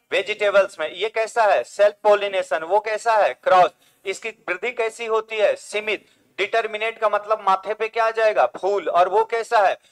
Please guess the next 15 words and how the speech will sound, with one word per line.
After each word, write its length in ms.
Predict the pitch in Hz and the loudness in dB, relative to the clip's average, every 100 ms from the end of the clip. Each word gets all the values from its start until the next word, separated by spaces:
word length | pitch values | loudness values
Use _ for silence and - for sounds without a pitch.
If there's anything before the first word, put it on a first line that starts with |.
| _ - | _ -6
Indeterminate। 840 | 202 226 220 208 180 170 156 160 | -6 -4 -4 0 0 0 -4 -4
Indeterminate 800 | 202 214 214 220 214 208 220 226 | -6 -6 -4 -4 -4 -4 -6 -2
का 120 | 226 | -2
मतलब 340 | 208 202 226 226 | 0 0 -4 -4
ग्रीन 220 | 190 226 | -8 -4
हाउस 300 | 208 208 208 | 0 0 0
में 100 | 214 | -2
लगेंगे 500 | 208 202 202 214 262 269 _ _ - | -2 -2 -2 0 2 0 _ _ 0
और 180 | 190 | 2
इसका 240 | 202 - 214 | 0 0 2
उत्पादन 540 | 214 - 190 190 240 | 2 0 0 2 -2
भी 120 | 240 | -8
क्या 160 | 240 233 | -2 0
होगा 280 | 220 214 214 | 2 4 2
बताओ? 420 | 214 233 269 | 2 2 2